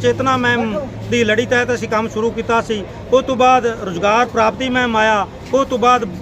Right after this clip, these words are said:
ਅਸੀਂ ਬਨੇਗਾ ਤੇ ਹੁਣ ਜਿਹੜਾ ਕੰਮ ਕਰ ਰਹੇ ਹਾਂ,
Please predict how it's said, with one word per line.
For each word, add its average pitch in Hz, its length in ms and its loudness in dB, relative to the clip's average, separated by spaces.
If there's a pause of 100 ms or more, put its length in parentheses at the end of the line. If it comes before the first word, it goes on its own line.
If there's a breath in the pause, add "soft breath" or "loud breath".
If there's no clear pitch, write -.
(200)
ਅਸੀਂ 240 320 -2 (240)
ਬਨੇਗਾ 240 440 4
ਤੇ 247 220 2
ਹੁਣ 214 180 -2
ਜਿਹੜਾ 226 180 0
ਕੰਮ 214 260 0
ਕਰ 202 200 2
ਰਹੇ 208 140 2
ਹਾਂ, 175 160 -2